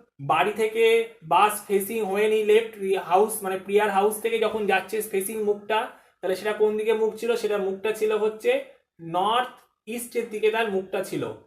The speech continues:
কারণ সেখান থেকে সে লেফট নিয়েছে, সেখান থেকে সে লেফট যখন টার্ন নেয়, সে হচ্ছে নর্থে চলে আসছে।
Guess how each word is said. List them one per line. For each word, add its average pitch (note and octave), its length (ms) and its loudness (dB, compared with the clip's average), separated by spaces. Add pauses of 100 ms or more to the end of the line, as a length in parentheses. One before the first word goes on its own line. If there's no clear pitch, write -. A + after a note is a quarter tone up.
(280)
কারণ F3 160 -4
সেখান A#3 420 -2
থেকে B3 180 -2
সে A#3 140 2
লেফট G3+ 280 0
নিয়েছে, G#3+ 360 -2
সেখান G#3+ 360 -6
থেকে A3 200 -2 (360)
সে F#3+ 180 -2
লেফট G3 300 0
যখন G#3 280 2
টার্ন G3 240 -2
নেয়, A3+ 140 -2
সে G#3 200 0
হচ্ছে G3 200 0
নর্থে F3 320 -2
চলে C#3+ 200 -4
আসছে। - 320 -12